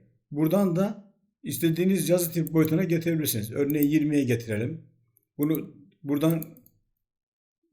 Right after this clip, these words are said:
da büyütebiliriz, ikişer ikişer veya buradan küçültebiliriz. Ee, zeminini bu şekilde boyayabiliriz. Yazı tipini bu şekilde kırmızı veya istediğimiz renge getirebiliriz.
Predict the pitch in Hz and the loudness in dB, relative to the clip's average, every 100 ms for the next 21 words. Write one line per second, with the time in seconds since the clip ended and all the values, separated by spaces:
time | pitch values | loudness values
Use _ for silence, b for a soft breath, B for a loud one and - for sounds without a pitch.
0 | 143 127 120 117 113 117 117 - - 135 | -2 0 0 0 0 0 -4 -6 -4 -2
1 | 113 - 135 - 143 143 139 139 147 139 | -2 -2 -4 -4 -2 0 0 -2 -2 -4
2 | - - 131 120 123 117 127 117 117 - | -8 -10 -8 -4 -2 0 2 2 0 -4
3 | - _ _ _ - 127 123 117 131 156 | -14 _ _ _ -6 -2 0 0 2 6
4 | 165 170 170 170 156 165 147 156 147 139 | 6 6 4 2 0 -2 -2 0 -2 0
5 | 139 135 135 127 127 117 123 120 139 147 | 0 2 0 0 0 0 0 0 0 0
6 | 160 - 160 156 156 156 156 B B B | 0 -4 -4 0 2 2 0 B B B
7 | B - 151 165 156 135 147 120 147 143 | B -8 -4 -2 -2 0 -2 -2 0 0
8 | 139 135 151 - 143 139 139 139 139 147 | 0 0 -4 -2 0 2 2 0 0 -2
9 | 131 135 131 120 117 120 120 127 - | -2 -2 -2 0 -2 -2 -2 -2 -4